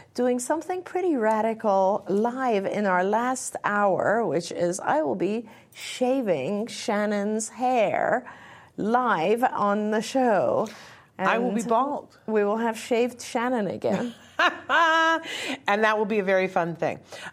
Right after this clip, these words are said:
Speaker 2: Uh, so if you wanna see that, and I'll tell you what, I think everybody more wants to see you doing it than me getting the shave.
Speaker 1: No, I don't
Speaker 2: Um,
Speaker 1: know. I don't know about that, but I am very excited, and I've, I've bought a lot of, uh,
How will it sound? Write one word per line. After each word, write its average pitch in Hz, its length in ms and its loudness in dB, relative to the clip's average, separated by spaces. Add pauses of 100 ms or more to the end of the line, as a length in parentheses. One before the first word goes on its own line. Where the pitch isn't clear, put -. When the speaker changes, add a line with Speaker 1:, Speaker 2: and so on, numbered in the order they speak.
Speaker 2:
Uh, 180 520 4
so 214 400 2
if 220 200 -2
you 247 80 2
wanna 277 300 2
see 269 240 -2
that, 160 420 0 (120)
and 208 300 0
I'll 214 160 4
tell 294 140 2
you 285 80 2
what, 240 240 2
I 208 200 2
think 285 220 -2
everybody 233 360 0
more 202 440 0
wants 208 380 0
to 196 120 -6
see 208 280 -8
you 226 460 -2
doing 220 460 -2
it 175 260 0
than 180 260 0
me 190 240 -4
getting 180 580 0
the 156 100 0
shave. 139 420 -2
Speaker 1:
No, 208 340 2
I 214 160 4
don't 185 80 4
Speaker 2:
Um, 160 200 4
Speaker 1:
know. - 120 2
I 233 100 4
don't 254 180 4
know 262 100 4
about 214 220 4
that, 208 240 6
but 196 100 6
I 214 180 4 (120)
am 233 120 0
very 226 280 4
excited, 196 460 2
and 185 220 4
I've, 190 200 0
I've 208 300 0
bought 240 200 6
a 247 100 2
lot 233 240 4
of, 254 220 4
uh, 208 320 4